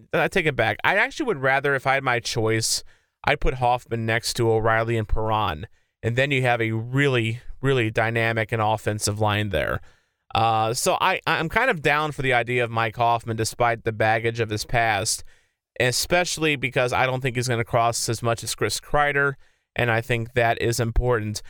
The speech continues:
And I also think it's quite possible, going back to Zach Sanford, that Sanford gets packaged in one of these deals. Uh, I just, <sighs>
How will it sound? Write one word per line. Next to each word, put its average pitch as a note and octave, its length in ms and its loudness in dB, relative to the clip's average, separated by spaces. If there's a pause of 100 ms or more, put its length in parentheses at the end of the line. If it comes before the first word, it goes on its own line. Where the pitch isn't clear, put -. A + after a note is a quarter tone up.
(220)
And B2 80 2
I C#3+ 80 2
also G#3 340 2
think E3 220 -2
it's D3 140 -2
quite C#3+ 260 0
possible, A2+ 800 0 (440)
going B2 420 0
back C#3 240 2
to B2+ 100 -6
Zach A#2 280 0
Sanford, A2+ 680 0 (520)
that B2 160 0
Sanford C3 440 0
gets A#2 180 0
packaged A2+ 760 -2 (380)
in A2+ 220 0
one A#2 140 0
of A2+ 80 0
these A2 260 0
deals. F2+ 560 -2 (520)
Uh, G#2+ 340 0 (120)
I C3+ 160 2
just, D#3 500 -2 (120)
<sighs> - 40 -10